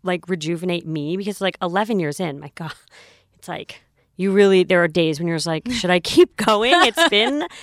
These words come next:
Speaker 1: like, I never worked for anyone for more than two and a half <laughs> years. And so, like, I would just, like, get headhunted and go to the next job and next job. And so, like, for me,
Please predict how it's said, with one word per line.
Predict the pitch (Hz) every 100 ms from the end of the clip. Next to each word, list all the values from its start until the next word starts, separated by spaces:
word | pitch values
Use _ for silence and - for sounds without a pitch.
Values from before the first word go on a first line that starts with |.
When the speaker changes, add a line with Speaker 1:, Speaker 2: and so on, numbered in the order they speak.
| -
Speaker 1:
like, | 233 226
I | 208
never | 226 247 277
worked | 202 175 -
for | 233
anyone | 226 240 240
for | 226
more | 190
than | 185
two | 185 - 175
and | 185
a |
half | 185 185 185
<laughs> | 175
years. | 220 262 - - - - - - -
And | 247
so, | 240 220
like, | 214 208 202
I | -
would | 196 196
just, | 202 -
like, | 185 170 - _ -
get | 175
headhunted | 156 330 269 202 175 160
and | 165
go | 170
to |
the | 208
next | 247 302 -
job | - 175 160
and | 185
next | 220 254 -
job. | 165
And | 156
so, | -
like, | 175 170
for | 170
me, | 165 208